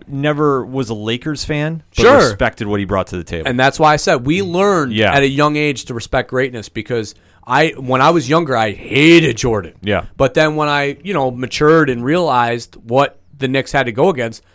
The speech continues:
Speaker 2: I, it turned to admiration. You know, my, my, the vileness that I had for him, it turned to, "God, I
Speaker 1: Yeah.
Speaker 2: really wish I would have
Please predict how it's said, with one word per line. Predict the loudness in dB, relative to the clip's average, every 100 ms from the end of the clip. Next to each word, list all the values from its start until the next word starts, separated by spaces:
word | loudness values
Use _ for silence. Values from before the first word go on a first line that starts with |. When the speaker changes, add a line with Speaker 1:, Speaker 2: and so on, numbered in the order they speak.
| _ _
Speaker 2:
I, | -2 -2 -2 -8
it | -6
turned | -4 -4
to | 0
admiration. | 0 0 0 0 -4 -12 -8
You |
know, | -6 -2
my, | 0 0 -2 -8 _ _
my, | -18 -18
the | -14 -14
vileness | -2 2 4 4 2 -2 -4
that | -2 0
I | 2
had | 2 0
for | -4
him, | -8 -8
it | -10 -6
turned | -4 -4 -2
to, | -2 -2 -10 _ _ -20 _
"God, | -2 -2 -2 -6 -20 _ -20 -8
I | -2
Speaker 1:
Yeah. | 0
Speaker 2:
really | 2 0
wish | 0 -2
I | -2
would | 0
have | -4